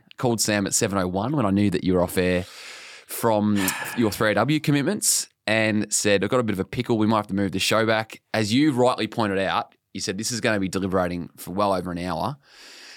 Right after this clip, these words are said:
And I didn't leave Collingwood until about nine, quarter past nine last night. So well done to you. Otherwise, we would have all been twiddling our thumbs until, uh,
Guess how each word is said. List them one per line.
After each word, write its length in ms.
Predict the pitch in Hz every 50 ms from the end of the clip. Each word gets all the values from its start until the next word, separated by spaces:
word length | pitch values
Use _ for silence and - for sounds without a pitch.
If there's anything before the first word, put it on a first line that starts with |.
| - -
And 300 | - 98 101 101 101 101
I 80 | - 107
didn't 200 | 113 113 110 80
leave 200 | 98 104 104 104
Collingwood 380 | - 113 110 110 107 104 104
until 320 | 104 104 101 - 113 101 101
about 220 | 98 101 - -
nine, 360 | 101 101 98 101 104 104 104
quarter 180 | 98 - 113 98
past 260 | - 101 98 90 -
nine 260 | 98 101 92 101 98 98
last 300 | 95 92 92 95 - -
night. 220 | 95 104 107 - -
So 420 | - - - 95 90 87 87 85 76 - _ _ _ _ _ _ _ _ _ _ _
well 200 | - 98 95 95
done 160 | 98 95 90
to 120 | - 98
you. 200 | 90 92 117 139
Otherwise, 600 | 120 98 92 92 87 90 87 - - - - - - _ _ _ - - - -
we 80 | -
would 100 | 98 98
have 80 | 98 98
all 120 | 95 95
been 200 | 92 87 87 90
twiddling 360 | 87 - 101 98 95 92 87 85
our 80 | 82
thumbs 340 | 80 - 95 87 85 87 87
until, 380 | 87 85 - 90 90 87 85 82
uh, 180 | 78 76 -